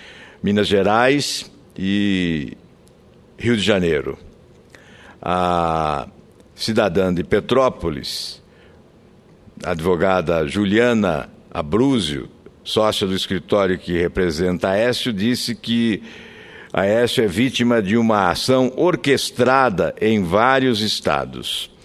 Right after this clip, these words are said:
Ah, eu repito que essa segunda fonte de Petrópolis, no Rio de Janeiro,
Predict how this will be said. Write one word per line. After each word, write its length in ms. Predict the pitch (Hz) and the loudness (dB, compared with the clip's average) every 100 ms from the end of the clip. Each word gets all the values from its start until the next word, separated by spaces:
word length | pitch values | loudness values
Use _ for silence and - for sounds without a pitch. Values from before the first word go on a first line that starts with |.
| - - - - - - | -20 -20 -20 -20 -18 -8
Ah, 380 | - 82 78 | -4 0 0
eu 140 | 85 90 | 0 2
repito 520 | 98 - 110 104 120 | 0 0 -2 -2 -6
que 560 | - 101 110 113 120 - - - - - - - - - | -4 -2 0 0 -2 -10 -20 -20 -20 -20 -20 -20 -20 -10
essa 280 | - 101 113 | -4 -2 -2
segunda 400 | - 101 123 117 | -2 0 2 2
fonte 480 | - 117 127 113 82 | 0 2 2 2 -4
de 100 | 82 | -6
Petrópolis, 840 | - 90 - 110 110 - 87 78 76 | -2 -2 0 2 2 0 -2 -4 -4
no 100 | 82 | -2
Rio 120 | 90 | -2
de 80 | 78 | 0
Janeiro, 540 | 92 98 120 123 | 0 2 2 2